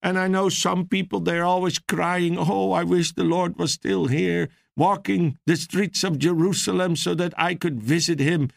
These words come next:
But praise the Lord, Jesus said, "It's better for you that I don't stay here in bodily form, but that I go up to the Father.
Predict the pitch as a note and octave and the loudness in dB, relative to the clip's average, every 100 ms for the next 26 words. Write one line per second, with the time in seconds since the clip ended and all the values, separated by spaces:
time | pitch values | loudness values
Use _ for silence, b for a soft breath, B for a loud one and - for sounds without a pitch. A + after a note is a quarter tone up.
0 | b b _ _ C#3 - D#3 F3+ F#3+ D3+ | b b _ _ -6 -4 -2 0 2 0
1 | - F3+ F#3+ D#3 D#3 F#3+ - G3+ - G3 | 0 2 0 0 0 0 0 0 0 0
2 | C3+ - _ E3 D#3 A#2 C3+ F#3+ F3 C3+ | -2 -4 _ -2 -2 -2 0 0 -2 0
3 | E3 D#3 D3+ D3+ D3+ D3+ D#3 D#3 - F3 | 2 4 2 0 0 0 0 -2 -2 0
4 | E3+ C#3+ D#3+ C#3+ D#3+ D#3 F#3 D#3+ D#3+ D#3 | 2 2 2 0 0 2 4 2 2 2
5 | D3+ C3 D#3+ D#3+ D3 D3+ C#3+ D#3 - D3+ | 2 2 0 2 2 -2 -2 -4 -2 -2
6 | B2+ D#3+ D#3+ D#3 D#3 - E3 D3 - D3+ | 0 0 0 -2 -2 -2 -2 -2 0 0
7 | D3+ D3 B2 | 2 0 -2